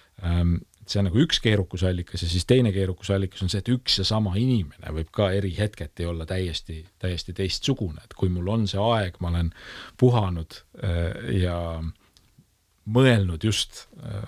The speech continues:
oma tervise peale, et sellise inimese jaoks ühe, selle sõnumi mõju on hoopis teistsugune kui kellegi jaoks, kes, kes parasjagu on, on stressirikkal perioodil, äh,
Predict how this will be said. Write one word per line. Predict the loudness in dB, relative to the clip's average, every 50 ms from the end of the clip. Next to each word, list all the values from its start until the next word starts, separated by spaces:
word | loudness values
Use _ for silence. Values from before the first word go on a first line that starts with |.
| -6
oma | -4 -2 -2 -2 0 2
tervise | 2 4 4 4 2 2 2 0 0
peale, | 0 0 0 0 0 -2 -4 -6 -8
et | -10 -8 -2
sellise | 0 2 2 2 2 0 0
inimese | -2 -2 -2 -2 -4 -4 -6 -6 -6 -6
jaoks | -6 -8 -6 -6 -6 -6
ühe, | -6 -6 -8
selle | -10 -8 -6 -6 -4
sõnumi | -2 -2 0 0 0 -2 -2
mõju | -2 -2 -2 -2 -4
on | -4 -6 -8 -10 -12 -16 -18 -18 -18 -6 -2
hoopis | 0 0 0 0 -2 0
teistsugune | 2 2 2 2 0 -2 -4 -6 -6 -6 -6 -6
kui | -4 -4 0
kellegi | 0 0 -2 -2 -6 -6 -6 -4
jaoks, | -4 -4 -6 -6
kes, | -6 -6 -4 -4 -6 -8 -10 -16 -18 -16 -16 -14 -10
kes | -8 -6 -2
parasjagu | 0 2 2 2 0 -2 -4 -4 -6 -6 -6 -6
on, | -6 -6 -6 -6
on | -4 -2 -2 -2
stressirikkal | -2 0 0 0 2 0 -2 -2 -2 -4 -6 -8 -6 -6 -4 -4 -4 -6 -4
perioodil, | -2 -2 0 0 2 4 4 6 4 4 2 0 -2 -2 -4 -6 -10 -12 -12
äh, | -10 -8 -6 -6 -4 -4 -4 -4 -4 -4 -4 -6 -6 -6 -8 -8 -8 -10 -10 -12 -12 -16